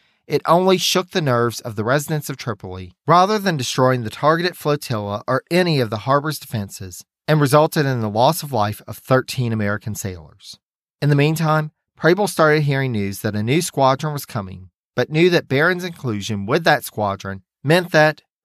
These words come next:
rather than getting additional forces for his command, he was instead being replaced as commander of the Mediterranean Squadron. Commodore Barron and his squadron set out from Hampton Roads in Virginia in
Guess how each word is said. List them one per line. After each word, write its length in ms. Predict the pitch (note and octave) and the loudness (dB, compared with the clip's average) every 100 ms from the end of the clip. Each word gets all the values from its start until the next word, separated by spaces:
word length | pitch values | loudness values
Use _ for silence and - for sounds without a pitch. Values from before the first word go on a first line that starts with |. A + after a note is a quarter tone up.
| _ | _
rather 260 | D#3 F#3+ G#3 | 2 2 0
than 200 | F3+ C#3 | -2 0
getting 380 | C3+ A#2+ B2 | 2 2 0
additional 460 | A2+ G#2 E3 - F3+ | -2 0 0 0 -4
forces 480 | - A2+ A2 A2 - | -2 -4 -4 -8 -12
for 140 | - | -10
his 240 | G#2 C#3 - | -4 -4 -4
command, 500 | A2+ F#2+ E2+ F2+ _ _ _ | -10 -10 -12 -20 _ _ _
he 160 | C3+ | 0
was 120 | C#3 C#3 | 2 2
instead 440 | C3+ - C#3+ C#3+ | 0 4 4 4
being 260 | C3+ C3+ D3+ | 0 -2 -4
replaced 460 | D3 G2+ G2 - | -6 -6 -6 -6
as 120 | F#2+ | -8
commander 440 | - A#2 A2 A2+ A#2 | -6 -2 0 0 -2
of 160 | A2+ | -4
the 80 | G2+ | -4
Mediterranean 640 | G2 G2 - G#2+ G2 F#2+ F#2+ | -2 -4 -6 -6 -6 -8 -10
Squadron. 500 | - F2 F2 - _ - _ _ _ _ _ | -10 -10 -10 -16 _ -20 _ _ _ _ _
Commodore 380 | A#3 C4 B3 G3+ | 0 4 2 2
Barron 340 | D#3 C#3 C3 | 2 2 0
and 140 | B2 C#3 | -2 -2
his 120 | D3 | -4
squadron 520 | - A#2 A2 A#2 A2 | -2 0 0 -2 -6
set 260 | G#2+ D#3 F#3+ | -2 0 4
out 220 | E3+ - | 2 0
from 140 | A2+ | -8
Hampton 360 | G#2+ E3 F#3+ F3+ | -4 -4 -4 -2
Roads 320 | C3 B2 B2 | 0 0 -2
in 100 | B2+ | -4
Virginia 440 | A#2 A2 G#2+ G#2 | -4 -4 -4 -2
in 180 | G#2 G#2+ | -4 -6